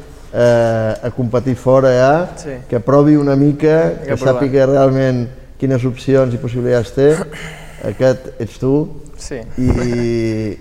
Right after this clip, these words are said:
Speaker 1: i com ho enfoques? Com ho veus, això? Com ho valores?
Speaker 2: Eh, bueno, jo ho veig com a, al final és un objectiu a, a llarg plaç, que no és de, d'un mes cap a l'altre. Bueno, no, ha d'anar a poc a poc. Ara el dia vint-i-u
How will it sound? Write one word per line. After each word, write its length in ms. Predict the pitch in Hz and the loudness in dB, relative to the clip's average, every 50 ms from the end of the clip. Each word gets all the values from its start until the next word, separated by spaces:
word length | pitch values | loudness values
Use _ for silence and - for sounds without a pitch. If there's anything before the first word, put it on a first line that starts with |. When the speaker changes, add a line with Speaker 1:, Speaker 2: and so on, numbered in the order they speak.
| - 127 123 | -10 -10 -10
Speaker 1:
i 40 | 120 | -2
com 220 | - 143 139 139 | 0 0 2 2
ho 160 | 139 139 139 | 2 2 0
enfoques? 420 | 131 127 - - 104 104 107 104 - | 0 -2 -4 -6 -6 -4 -6 -8 -4
Com 140 | - 135 135 | -2 0 0
ho 80 | 139 131 | 0 0
veus, 240 | 113 104 101 98 95 101 92 | 0 -2 -4 -4 -6 -6 -8
això? 160 | 92 90 110 104 | -8 -8 -10 -8
Com 100 | 113 117 | -6 -6
ho 100 | 117 117 | -6 -6
valores? 280 | 107 101 92 90 87 147 | -6 -6 -6 -4 0 0
Speaker 2:
Eh, 460 | 147 143 139 135 135 135 135 135 143 139 - - - - | 2 2 2 2 2 2 0 0 -2 -4 -10 -16 -18 -8
bueno, 220 | 139 151 160 156 151 | -4 -2 -2 0 0
jo 80 | 151 156 | 0 0
ho 40 | |
veig 200 | 156 165 175 165 - | 0 0 -2 -2 -4
com 120 | - 185 175 | -4 -4 -2
a, 140 | 170 160 147 | -2 -2 -2
al 60 | 143 | -2
final 320 | 143 143 139 139 143 156 165 170 | -4 -4 -4 -4 -2 -2 -2 -4
és 420 | 156 151 - - - - - - - - - - - - - - | -6 -6 -10 -12 -12 -12 -12 -14 -16 -18 -18 -18 -14 -14 -12 -10
un 80 | 131 143 | -6 -6
objectiu 520 | 151 156 151 151 147 147 156 - 151 160 165 | -6 -4 -2 -4 -4 -4 -4 -4 0 2 2
a, 300 | 156 147 143 135 131 127 127 - - - - - - - - | 2 4 2 2 0 0 -2 -6 -8 -12 -16 -20 -20 -12 -6
a 180 | - 127 127 120 | -4 -2 -2 0
llarg 280 | 117 135 139 139 143 | 0 0 0 0 -2
plaç, 420 | 143 151 151 143 135 139 135 - - | -2 0 0 0 0 -2 -6 -10 -12
que 120 | - 135 | -12 -10
no 140 | 131 131 135 | -8 -6 -8
és 80 | 135 127 | -6 -4
de, 140 | 135 135 131 127 127 - - - - | -4 -2 -2 -4 -4 -8 -12 -18 -8
d'un 440 | 131 131 127 127 127 123 127 131 | -4 -4 -2 -2 -2 -4 -4 -6
mes 320 | 135 139 139 139 135 131 - | -4 -2 -2 -2 -2 -4 -4
cap 140 | - 139 127 | -4 -2 -2
a 60 | 131 120 | -2 -2
l'altre. 360 | 143 135 131 127 123 127 127 120 | 0 0 -2 0 0 -2 -2 0
Bueno, 220 | 127 143 139 135 | 0 0 0 0
no, 580 | 139 135 123 117 101 - - - - - - - - - | -2 -6 -8 -10 -12 -16 -18 -20 -20 -20 -20 -20 -14 -6
ha 120 | - 131 | -6 -4
d'anar 180 | 131 139 143 143 | -2 0 -2 0
a 40 | 143 | 0
poc 120 | 151 143 | 0 0
a 80 | 147 143 | 0 0
poc. 380 | - 165 165 160 190 - - - - | 0 2 2 2 0 -2 -8 -6 -2
Ara 220 | 135 135 135 135 | -2 0 0 0
el 100 | 135 131 | -2 -2
dia 460 | 135 147 151 151 151 151 147 147 143 139 | -2 -2 0 2 4 4 4 4 2 0
vint-i-u 540 | 135 147 147 147 143 - 139 156 160 160 156 | -2 -4 -4 -4 -8 -6 -2 -2 0 0 0